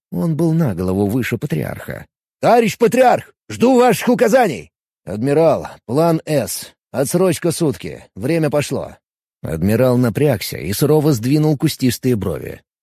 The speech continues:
«Подтвердите приказ, товарищ патриарх!» «Подтверждаю, адмирал. Действуем по плану С». «Есть план С!» Тут же адмирал начал действовать. Он вызвал через нейроинтерфейс по связи капитанов всех звездолетов и зычным голосом заявил.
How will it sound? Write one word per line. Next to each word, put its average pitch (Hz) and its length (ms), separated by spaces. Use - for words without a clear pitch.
«Подтвердите 185 640
приказ, 202 420
товарищ 185 320
патриарх!» 160 500
«Подтверждаю, 139 880
адмирал. 110 540
Действуем 151 640
по 156 100
плану 135 380
С». - 400
«Есть 214 400
план 185 260
С!» - 320
Тут 143 280
же 160 200
адмирал 156 460
начал 147 360
действовать. 110 680
Он 123 220
вызвал 120 440
через 123 340
нейроинтерфейс 120 960
по 123 140
связи 131 480
капитанов 160 680
всех 151 280
звездолетов 135 760
и 107 100
зычным 165 480
голосом 160 420
заявил. 110 540